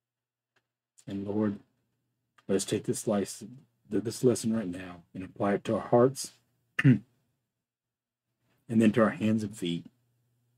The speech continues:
And Lord, as we come on to these new services and these, um,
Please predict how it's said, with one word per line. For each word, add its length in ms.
And 140
Lord, 180
as 100
we 60
come 240
on 160
to 100
these 320
new 200
services 800
and 160
these, 260
um, 300